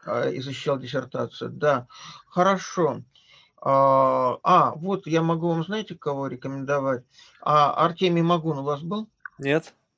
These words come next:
Speaker 1: А, вот Артемий Магун, это Санкт-Петербург, он у меня никогда не учился, но, а, и,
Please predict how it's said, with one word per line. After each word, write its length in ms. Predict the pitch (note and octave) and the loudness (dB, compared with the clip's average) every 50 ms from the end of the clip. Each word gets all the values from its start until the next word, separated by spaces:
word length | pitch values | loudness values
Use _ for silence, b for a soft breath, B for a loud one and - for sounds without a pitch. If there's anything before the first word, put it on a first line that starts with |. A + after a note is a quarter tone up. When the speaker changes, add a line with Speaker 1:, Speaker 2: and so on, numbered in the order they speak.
| _ _ _ _ _ _ _ _ _ B B B B B B | _ _ _ _ _ _ _ _ _ B B B B B B
Speaker 1:
А, 300 | - D3 D3 D3 D3 C#3+ | -4 0 2 2 2 2
вот 260 | C#3+ D3+ F#3 G#3 - | 0 -2 -6 -4 -2
Артемий 320 | F#3+ F3 E3+ G3 F#3+ F3+ E3+ | -2 -2 -2 -2 0 0 2
Магун, 400 | E3+ E3+ E3+ D#3+ D3+ D3+ C#3 C#3 | 2 2 0 0 -2 -4 -6 -6
это 480 | C3+ - D#3 D3 D3 C#3 - - - | -6 -4 -2 -2 -2 -2 -2 -4 -6
Санкт-Петербург, 840 | - - - D#3 D3+ C#3 - D#3 D3 - D#3 D3+ D#3+ F#3 G#3+ F#3 - - | -8 -6 -4 -4 -4 -6 -8 -12 -6 -2 -2 -2 -2 -2 -6 -6 -4 -6
он 280 | A2+ A2 D#3 E3+ E3 | -4 0 0 0 0
у 60 | D#3 | 0
меня 160 | D3+ D3+ D3 C#3+ | -2 -4 -6 -8
никогда 280 | C#3 B2 C3+ B2+ B2+ B2 | -8 -8 -6 -6 -6 -6
не 80 | B2+ | -6
учился, 640 | C3+ C3 - G3 F#3+ F3 E3 - D3+ C#3 C3 C#3 C3+ | -8 -10 -8 -8 -8 -8 -8 -6 -6 -6 -6 -6 -6
но, 840 | C3+ C#3 C#3+ C#3+ C#3+ C#3 C#3 C3+ - - - C#3+ C#3+ C#3 C#3 C#3 C3+ | -6 -6 -4 -2 0 0 0 0 0 0 0 2 2 2 0 0 -2
а, 20 | C3 | -4
и, 420 | B2 C3 B2+ A#2+ B2 B2 - | -6 -6 -6 -6 -6 -6 -8